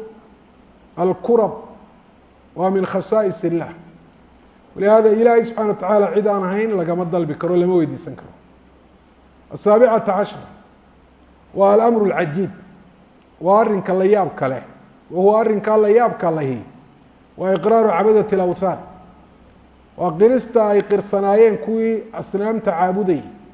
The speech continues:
Annahu laa yujiibu. Inaanu ajiibin almudarra ka dhiban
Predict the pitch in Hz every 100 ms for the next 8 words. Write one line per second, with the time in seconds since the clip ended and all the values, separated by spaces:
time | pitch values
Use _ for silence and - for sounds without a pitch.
0 | - - _ _ _ _ 185 220 220 208
1 | 208 214 220 208 175 175 208 156 - -
2 | - - - _ _ _ _ _ _ _
3 | 196 226 226 226 208 196 190 202 196 208
4 | 220 208 214 196 180 170 214 190 175 -
5 | 185 185 165 202 214